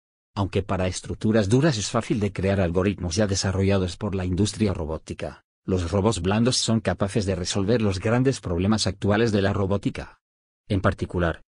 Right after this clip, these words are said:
no tienen que calcular sus movimientos con la precisión con la que lo hacen los robots rígidos,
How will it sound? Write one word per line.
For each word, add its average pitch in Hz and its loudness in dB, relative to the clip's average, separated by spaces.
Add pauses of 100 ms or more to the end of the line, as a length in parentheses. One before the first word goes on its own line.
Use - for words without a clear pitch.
(160)
no 98 0
tienen 95 0
que 101 0
calcular 101 2
sus 87 -6
movimientos 85 -2
con 95 -2
la 87 -2
precisión 113 2
con 92 -2
la 90 -4
que 110 0
lo 101 2
hacen 113 2
los 90 0
robots 101 2
rígidos, 90 -4